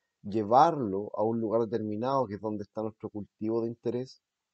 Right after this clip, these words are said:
se encuentra a una cota inferior, ¿cierto?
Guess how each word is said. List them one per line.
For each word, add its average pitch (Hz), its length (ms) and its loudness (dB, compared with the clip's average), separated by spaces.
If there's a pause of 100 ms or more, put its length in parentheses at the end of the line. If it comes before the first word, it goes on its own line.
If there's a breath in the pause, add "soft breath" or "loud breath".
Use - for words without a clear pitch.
(440)
se - 180 -2
encuentra 123 760 0
a - 180 -4
una 131 240 0
cota 147 540 0 (500)
inferior, 127 800 0 (400)
¿cierto? 175 460 -10